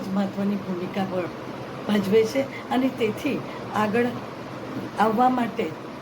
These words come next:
એ લોકો કદમ નથી ભરી શકતા. બીજી વાત એ છે કે, અ,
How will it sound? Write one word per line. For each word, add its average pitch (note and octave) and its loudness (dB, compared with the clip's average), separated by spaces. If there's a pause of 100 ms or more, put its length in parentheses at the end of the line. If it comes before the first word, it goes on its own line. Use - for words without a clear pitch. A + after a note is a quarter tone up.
એ B3 6
લોકો G3+ 2 (520)
કદમ A3+ 4
નથી G#3+ 2
ભરી F#3 -2 (120)
શકતા. - -4 (480)
બીજી B3 6
વાત C#4 4
એ B3 4
છે G3+ -2 (540)
કે, C#4+ 8
અ, - -4